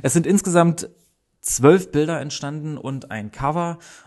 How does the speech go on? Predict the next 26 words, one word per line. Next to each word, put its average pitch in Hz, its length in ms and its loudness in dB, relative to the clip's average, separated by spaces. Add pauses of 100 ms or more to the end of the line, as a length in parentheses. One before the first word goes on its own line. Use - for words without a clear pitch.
ähm, 135 520 -2
und 127 140 -6
das 123 140 -6
Ganze 131 300 -4
in 123 260 -8
anderthalb 113 420 -8
Monaten. 98 480 -4
Also 110 460 -2 (220)
es - 160 -12
klingt 139 200 -8
jetzt 147 140 -10
erstmal 120 340 -12
viel, 156 460 -6
aber 127 400 -4
wenn 120 100 -6
man 123 440 -6
sieht, 139 580 -10 (480)
was 117 460 -6
dort, 131 320 -6
äh, 117 240 -10
entstanden 147 500 -4
ist, - 260 -10 (360)
ist 120 140 -2
es 123 120 -2
schon, 127 480 0
ähm, 110 480 -2